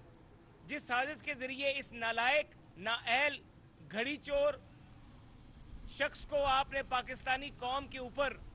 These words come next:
नाफिज किया, मैं समझता हूं कि वो फैसले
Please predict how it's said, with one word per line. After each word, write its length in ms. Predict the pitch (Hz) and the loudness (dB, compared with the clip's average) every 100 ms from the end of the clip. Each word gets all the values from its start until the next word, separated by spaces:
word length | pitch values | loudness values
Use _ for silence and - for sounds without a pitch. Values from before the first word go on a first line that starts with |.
| - - - - - - - | -16 -16 -16 -16 -18 -16 -8
नाफिज 440 | 190 233 233 330 | 0 0 0 -4
किया, 360 | - 269 247 247 - - - - - - - - - | -2 2 2 2 -8 -20 -20 -20 -20 -20 -20 -20 -12
मैं 160 | 170 254 | -2 0
समझता 440 | 277 285 285 - 294 | 0 -2 -2 0 0
हूं 100 | 294 | 0
कि 140 | 277 | -4
वो 240 | 247 285 | 0 2
फैसले 520 | 294 247 247 254 285 | 2 0 -2 2 2